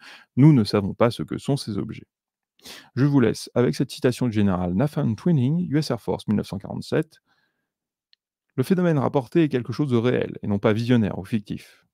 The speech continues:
Les caractéristiques de fonctionnement rapportées, telles que les taux de montée extrême, la manœuvrabilité,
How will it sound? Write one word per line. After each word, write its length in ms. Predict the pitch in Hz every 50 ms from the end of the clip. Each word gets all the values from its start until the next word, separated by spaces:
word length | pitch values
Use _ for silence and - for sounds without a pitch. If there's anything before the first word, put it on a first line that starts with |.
| _ _ _ _ 123
Les 60 | 101
caractéristiques 440 | - 104 101 104 110 107 - - 139
de 80 | 131
fonctionnement 480 | 123 - 147 139 - 156 147 135 110 98
rapportées, 400 | 107 107 - 123 113 - - -
telles 160 | - 101 90
que 140 | - - 101
les 160 | 98 92 92
taux 200 | - - 120 113
de 120 | 107 101
montée 480 | 101 92 92 101 107 107 104 - 117 117
extrême, 400 | 135 - - - - 104 98 -
la 180 | - - 87 85
manœuvrabilité, 760 | - 87 104 104 104 110 107 120 123 143 151 147 147 113